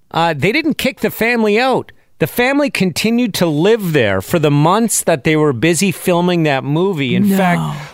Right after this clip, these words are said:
Speaker 1: one of the, uh, a young girl who lived there at the time, who's now in her thirties, uh, brings up the fact that when she was living there, she would have to crawl around to avoid being on camera.
Speaker 2: That's
Speaker 1: And I'm like, they would never
Speaker 2: insane.
Speaker 1: do that today. They would never let a
Speaker 2: No.
Speaker 1: family stay there. When you rent your house out for a movie, you,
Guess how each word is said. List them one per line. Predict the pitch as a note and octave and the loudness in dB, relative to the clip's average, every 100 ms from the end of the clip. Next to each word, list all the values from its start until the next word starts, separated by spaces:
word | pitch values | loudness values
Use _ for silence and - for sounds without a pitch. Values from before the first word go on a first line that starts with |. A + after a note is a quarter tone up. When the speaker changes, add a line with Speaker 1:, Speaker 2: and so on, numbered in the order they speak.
| - | -6
Speaker 1:
one | C3 G3 | -2 0
of | A#3 | 2
the, | G#3+ F#3 D#3 | 2 2 0
uh, | D3 D3+ D3 D3 | 0 0 0 0
a | D3 | 0
young | C#3+ F#3+ F#3+ | 2 2 2
girl | F#3+ F3+ | 2 2
who | |
lived | D#3+ E3+ F3 | 2 0 2
there | E3 | 2
at | B2+ B2+ | 2 0
the | |
time, | C3 A2+ G#2+ A2+ | -2 0 0 2
who's | B2 A2+ | 2 2
now | C3 C3+ | 2 2
in | B2+ | 0
her | G#2+ | -2
thirties, | - D#3+ E3 C3+ A#2+ - - - _ - | -2 -2 0 0 -2 -4 -10 -20 _ -4
uh, | A#2+ A#2+ | -2 -2
brings | A#2 A2 - D#3+ D#3 | -4 -8 -4 -2 0
up | D#3 | -2
the | D#3 | -2
fact | D3+ E3 D#3+ | -2 -2 0
that | C#3+ | -2
when | C#3 | -2
she | F3 | 0
was | D#3+ C#3 | 0 0
living | E3+ G3 E3+ | 0 2 0
there, | B2+ | 0
she | G#2+ E3+ | -2 -2
would | D#3+ | 0
have | D3+ | -2
to | - | -4
crawl | - - D#3 E3 E3 | -8 -4 -2 0 0
around | C#3 C#3 E3 D3+ B2 | 0 0 0 -2 0
to | C3 | -2
avoid | A2 G2 C3 C#3+ C3+ A#2+ - - - | 0 0 2 2 0 -8 -18 -20 -6
being | D3 C#3+ C3+ | 0 2 2
on | B2+ A#2 | 0 -2
camera. | - C#3+ F#3 D#3+ G#2 - - | -2 0 2 0 -2 -6 -10
Speaker 2:
That's | B3 B3+ - | -8 -4 0
Speaker 1:
And | F#3+ | 0
I'm | E3 | 0
like, | F3 E3+ | 0 -2
they | C#3 G3 | -2 -2
would | D#4 F4+ | 0 0
never | C#4+ F#3+ F#3+ | 0 0 -2
Speaker 2:
insane. | C#3+ | -2
Speaker 1:
do | F3+ | -2
that | C#3 F#2 | -4 -6
today. | - A#2 E2 | -6 -6 -4
They | D#2 | -6
would | A#2+ D3 | -6 -4
never | F3+ F#3+ F3+ | -2 0 0
let | F3+ F3+ E3 | 0 0 -2
a | |
Speaker 2:
No. | E3+ | -2
Speaker 1:
family | D#3 C#3+ C3 | -4 -2 -4
stay | G#2+ - D3+ D3 | -4 -2 0 0
there. | G#2 F2 | 0 -2
When | G2 C3 | 0 0
you | C#3 | 0
rent | D#3+ F#3 | 0 0
your | D3 | -2
house | G2 C3+ E3 - | 0 0 0 0
out | B2 G#2+ | -2 -2
for | A#2+ | -2
a | G#2+ | 0
movie, | F#2+ D3+ C#3+ | 2 2 0
you, | F#2+ C3 C#3 | 0 -2 -2